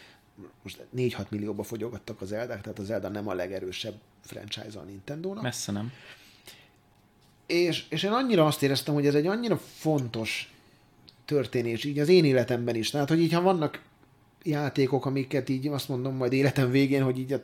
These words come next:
Speaker 1: top tíz, akkor ebben valószínűleg benne lesz. A, a, ugye, ahogy így nőttem föl, mindig voltak ilyen mérföldkövek, és ezt így egy nagyon erős mérföldkőnek éreztem, meg egy nagyon-nagyon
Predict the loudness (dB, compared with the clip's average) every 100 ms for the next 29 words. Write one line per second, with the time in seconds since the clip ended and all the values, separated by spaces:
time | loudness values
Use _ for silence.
0 | -8 -6 -4 -4 -4 -2 0 -2 -2 -2
1 | -2 -2 -2 -2 -2 -2 -2 -8 -10 -12
2 | -12 -10 -10 -10 -12 -18 _ _ -20 -20
3 | -20 -20 -20 _ _ -14 -8 -6 -4 -4
4 | -2 -4 -4 -6 -6 -6 -4 -4 -4 -4
5 | -4 -6 -6 -6 -10 -12 -12 -12 -10 -8
6 | -8 -12 -20 _ _ -6 -4 -2 -2 2
7 | 2 4 4 4 4 4 4 2 -2 -6
8 | -6 -10 -10 -10 -10 -10 -12 -20 -10 -6
9 | -4 -6 -8 -8 -8 -10 -16 _ -10 -4
10 | 0 2 2 0 0 2 2 2 2 4
11 | 2 -2